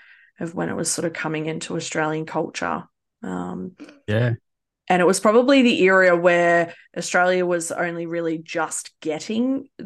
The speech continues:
Speaker 1: mega churches, I guess. So they were sort of just starting to become a thing. And so, whereas that was already long experienced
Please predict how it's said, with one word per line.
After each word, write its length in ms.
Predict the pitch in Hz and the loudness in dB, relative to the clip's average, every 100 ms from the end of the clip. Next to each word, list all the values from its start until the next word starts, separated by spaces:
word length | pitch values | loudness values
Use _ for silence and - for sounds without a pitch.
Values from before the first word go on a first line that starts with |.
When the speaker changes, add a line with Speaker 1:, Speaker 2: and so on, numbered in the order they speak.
| 196 - | -16 -8
Speaker 1:
mega 500 | 208 196 208 208 233 | -4 0 2 4 2
churches, 720 | 233 254 262 - 285 302 294 | 2 0 0 -2 -2 -2 -2
I 160 | 302 | -2
guess. 380 | 302 320 427 - | -2 -4 -4 -8
So 240 | - 208 | -8 -6
they 180 | 175 180 | -2 -2
were 100 | 175 | -2
sort 200 | 170 170 | -6 -6
of 180 | 170 165 | -6 -8
just 580 | - 170 160 - - - | -2 -2 0 -6 -10 -12
starting 540 | - - 156 160 160 | -6 0 2 2 -4
to 160 | 160 160 | -6 -4
become 640 | 160 160 156 156 160 160 - - - - _ | -4 -4 -4 -4 -4 -8 -12 -20 -20 -20 _
a 100 | - | -8
thing. 800 | 165 - - 131 139 87 - 175 - _ | -8 -10 -6 -4 -4 -6 -10 -12 -16 _
And 240 | 165 165 | -4 -2
so, 520 | 165 - 165 160 160 160 - - - - | 0 2 2 4 4 2 -6 -20 -20 -6
whereas 440 | 170 170 165 - - 165 165 | -2 0 -2 -8 -12 -18 -4
that 200 | 170 170 | 0 2
was 400 | 180 165 - - _ - | 2 0 -2 -4 _ -4
already 400 | 180 175 165 160 | 0 2 2 0
long 360 | 160 165 165 165 | 0 0 0 -2
experienced 1080 | - - - 160 160 131 92 - - - | -8 -8 -2 0 0 -2 -8 -8 -6 -8